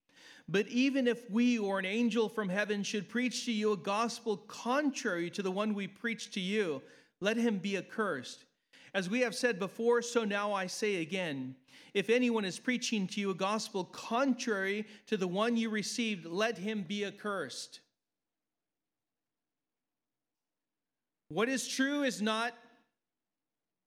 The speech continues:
new, and what is new is not true. You see, God's truth does not change. "Oh, we need to make it relevant." No, you don't.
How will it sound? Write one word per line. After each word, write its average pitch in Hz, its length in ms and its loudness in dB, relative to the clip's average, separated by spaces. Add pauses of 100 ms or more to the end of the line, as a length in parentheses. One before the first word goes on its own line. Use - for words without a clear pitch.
(160)
new, 175 420 -2 (1400)
and 160 160 -6
what 202 140 0
is 190 180 -2
new 240 220 4
is 185 160 0
not 185 320 -2 (760)
true. 151 360 -2 (3000)
You 170 80 -4
see, 214 180 -2
God's 202 340 -2
truth 214 280 -4
does 185 180 -2
not 170 240 -6
change. 139 580 -8 (1800)
"Oh, 175 260 -6
we 175 100 -6
need 175 120 -8
to 156 60 -10
make 165 200 -10
it 127 120 -10
relevant." 147 380 -8
No, 180 80 -8
you 156 120 -6
don't. 123 240 -10